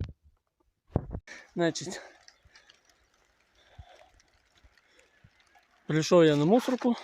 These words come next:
Була, було нині дві машини, бульдозер, коротше, загріб.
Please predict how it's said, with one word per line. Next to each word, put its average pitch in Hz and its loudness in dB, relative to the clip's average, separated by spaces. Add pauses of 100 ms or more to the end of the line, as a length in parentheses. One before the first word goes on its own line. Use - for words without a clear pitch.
(560)
Була, 170 6 (1120)
було 175 8
нині 170 6
дві 156 2
машини, 220 6
бульдозер, 170 4 (200)
коротше, 165 2
загріб. 139 0